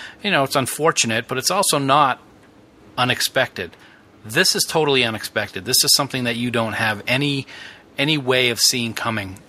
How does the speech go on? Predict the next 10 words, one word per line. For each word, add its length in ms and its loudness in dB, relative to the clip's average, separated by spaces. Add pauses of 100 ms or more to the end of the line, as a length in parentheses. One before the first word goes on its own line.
(100)
And 340 -4
so 300 0
it, 180 -8
it's 280 -2
a 40 -6
little 460 0 (340)
difficult 640 0 (120)
to, 400 -4 (260)
uh, 500 0 (640)
to 380 -4